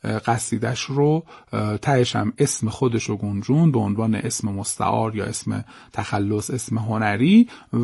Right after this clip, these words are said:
و با اون عملاً، اه، خودش رو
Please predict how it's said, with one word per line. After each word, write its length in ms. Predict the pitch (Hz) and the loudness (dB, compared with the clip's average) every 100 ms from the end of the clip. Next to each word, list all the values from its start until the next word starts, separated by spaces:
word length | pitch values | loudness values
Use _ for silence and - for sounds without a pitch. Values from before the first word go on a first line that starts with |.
| 120 | 4
و 460 | 147 160 175 180 185 - - | 4 4 4 2 -4 -6 2
با 200 | 113 - | 2 2
اون 400 | 143 156 170 185 - _ - | 2 2 2 0 -4 _ -4
عملاً، 720 | 120 110 107 107 110 120 135 - _ | -2 -2 -4 -4 -4 -6 -8 -12 _
اه، 260 | - 104 104 | -8 -6 -6
خودش 720 | - - 196 202 208 - - | -10 2 6 8 6 4 0
رو 640 | 151 151 151 151 156 165 | 4 6 6 4 4 0